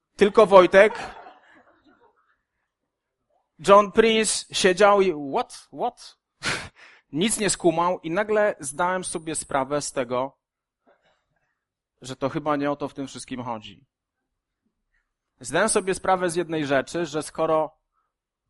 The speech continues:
należę do Chrystusa, skoro jestem Jego dzieckiem, skoro jestem Jego własnością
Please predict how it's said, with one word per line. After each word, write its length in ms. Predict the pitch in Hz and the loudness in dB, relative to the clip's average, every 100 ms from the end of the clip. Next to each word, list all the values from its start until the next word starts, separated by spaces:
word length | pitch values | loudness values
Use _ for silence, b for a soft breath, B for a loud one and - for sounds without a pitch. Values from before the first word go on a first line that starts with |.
| _ _ _ - | _ _ _ -4
należę 380 | 139 170 180 | 0 2 0
do 100 | 180 | -2
Chrystusa, 640 | 165 156 - 135 - 151 170 | -4 -6 -8 -12 -4 -2 -2
skoro 360 | - 147 143 | -6 -6 -4
jestem 300 | 151 - 151 | -4 -6 -10
Jego 180 | 147 135 | -8 -6
dzieckiem, 480 | 127 123 - 160 170 | -6 -8 -8 -10 -10
skoro 460 | - 143 139 135 - _ _ | -8 -4 -2 -4 -8 _ _
jestem 340 | 127 151 - 160 | -4 -2 -2 -6
Jego 200 | 151 151 | -6 -4
własnością 760 | 143 135 143 127 - 156 185 | -4 -4 -6 -8 -4 -4 -4